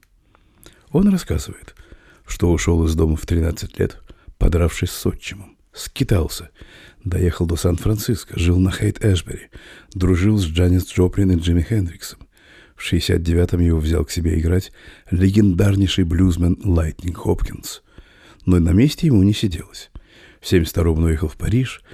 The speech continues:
играл в метро, иногда возвращался в Калифорнию и подыгрывал Джону Ли Хукеру и Джонни Митчелл. В конце концов, переселился в пригород Сиэтла, открыл там гитарный магазин и студию звукозаписи.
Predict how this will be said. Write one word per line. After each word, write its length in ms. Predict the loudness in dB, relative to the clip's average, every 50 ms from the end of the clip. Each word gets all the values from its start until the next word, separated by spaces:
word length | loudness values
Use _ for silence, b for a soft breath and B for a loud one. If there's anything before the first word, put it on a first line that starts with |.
| B
играл 320 | -6 -2 0 2 2 2 0
в 100 | 0 -2
метро, 480 | -4 -4 -2 0 0 0 0 0 -4 -8 b b b b b b b b b _
иногда 380 | 0 2 2 4 4 4 4 4
возвращался 500 | 4 4 2 0 0 0 -2 -4 -4 -6
в 60 | -4
Калифорнию 720 | 0 0 0 0 0 0 -2 0 2 2 2 2 2 0 B B B B B B B B B B B B
и 120 | -2 0
подыгрывал 540 | 2 2 4 4 4 4 4 4 2 2 2
Джону 280 | 2 2 2 2 4 2
Ли 60 | 0
Хукеру 440 | -2 -4 -4 -4 -2 0 0 0 -2
и 120 | -2 -2
Джонни 280 | -2 -2 0 0 0 0
Митчелл. 400 | 0 -2 -6 -10 -16 -18 -18 -18 -20 -20 _ _ _ _ -20 -20 _
В 80 | -20 -4
конце 300 | 0 0 2 2 2 0
концов, 420 | 0 0 0 0 0 0 -2 -4 B B B B B B B -2
переселился 640 | 2 2 4 4 2 2 2 2 0 0 -2 -4
в 60 | -4 -2
пригород 420 | 0 2 2 2 0 0 -2 -4
Сиэтла, 500 | -4 -2 -2 0 0 -2 -2 -4 -6 -6 -8 B B B B B B B B B B B
открыл 380 | -8 -8 -4 0 2 2 2
там 180 | 4 2 2 2
гитарный 400 | 2 2 2 0 2 2 2 2
магазин 420 | 4 4 2 2 2 2 0 0
и 40 | 0
студию 440 | -2 -4 -2 0 0 2 2 2 0
звукозаписи. 760 | 0 -2 -2 -2 -2 -2 -2 -2 -4 -4 -6 -14 -16 -16